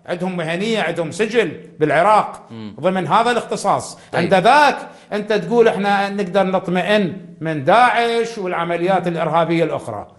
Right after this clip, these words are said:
Speaker 1: يعني شنو إحنا ضمن هاي المؤسسة كليتها وصبحنا إحنا بهاي المنطقة داعش عشرين كيلومتر عن هذا البيت؟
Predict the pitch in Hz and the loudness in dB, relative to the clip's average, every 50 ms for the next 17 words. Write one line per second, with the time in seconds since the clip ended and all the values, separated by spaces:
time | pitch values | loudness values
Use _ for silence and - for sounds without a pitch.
0 | _ _ _ _ _ - 123 127 113 131 135 120 - - 302 294 294 269 202 - | _ _ _ _ _ -10 -8 -6 -6 -6 -6 -8 -6 -4 -4 -2 -2 -2 -2 -2
1 | 202 202 190 185 180 175 160 135 147 175 175 175 160 147 165 170 165 160 160 165 | -2 -4 -2 -2 -2 -2 -4 -4 -4 -4 -4 -4 -4 -4 -2 -2 -2 -2 -2 -4
2 | 156 143 - 165 - - 160 - 208 214 214 208 185 185 175 190 202 208 - - | -6 -6 -6 -6 -6 -6 -6 -6 -6 -6 -4 -6 -8 -6 -6 -6 -6 -6 -10 -16
3 | - - _ _ _ _ _ _ _ - 127 139 135 131 - 165 143 135 185 180 | -20 -20 _ _ _ _ _ _ _ -14 -10 -10 -8 -4 -2 -2 -2 0 0 -2
4 | 165 175 175 135 131 160 160 160 156 147 135 131 165 170 147 135 135 139 131 - | -2 -2 -6 -6 -6 -6 -6 -4 -4 -4 -4 -2 0 0 0 -2 -4 -10 -12 -12
5 | 139 - - 165 185 220 220 - - - - - _ - 123 123 165 170 151 135 | -12 -8 -6 -6 -4 -6 -8 -10 -14 -20 -20 -20 _ -12 -4 0 0 0 2 0
6 | 147 165 165 - - - - - _ _ _ _ _ _ - 151 - - 170 160 | -2 -4 -6 -8 -12 -16 -18 -20 _ _ _ _ _ _ -10 -8 -6 -6 -6 -6
7 | - - 120 107 113 110 107 - 104 101 101 95 104 101 - 101 98 98 92 92 | -6 -6 -8 -8 -8 -10 -12 -12 -14 -14 -14 -14 -16 -16 -16 -18 -18 -18 -20 -20
8 | 95 - _ _ | -20 -20 _ _